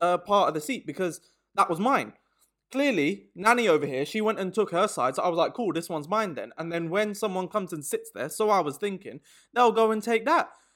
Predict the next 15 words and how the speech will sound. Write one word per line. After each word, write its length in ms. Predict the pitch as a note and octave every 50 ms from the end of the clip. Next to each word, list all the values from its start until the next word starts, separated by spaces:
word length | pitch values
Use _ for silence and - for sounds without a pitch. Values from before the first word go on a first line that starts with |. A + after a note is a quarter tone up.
| _ _ _ _ _ _ _ _ _ _ _ _ _ _ _ _ _ _ _ _ _ _ _ _ _
This 220 | C#4 A4+ A4+ -
man, 560 | C4+ B3 A#3+ B3 B3 C4+ C#4+ B3 D#3+ D3+ E3+
he 180 | G#3 G3+ C4 B3+
must, 260 | B3+ D4 E4 - - - -
I 100 | B3 C4
don't 200 | - D4+ D#4+ D#4+
know 80 | C#4+ C4+
where 260 | A3+ B3+ D4+ D#4 D#4
he 120 | D#4+ F#4+
got 200 | F4 D#4 D#4 C#4
on 200 | B3+ C4+ C4+ C4
from, 360 | - - - - C3+ D3+ E3+ E3
but 220 | G3+ G3 - A#3
he 240 | G3+ A3+ B3 B3+ A3+
stood 500 | - - - - E4+ D#4 A3 E3 -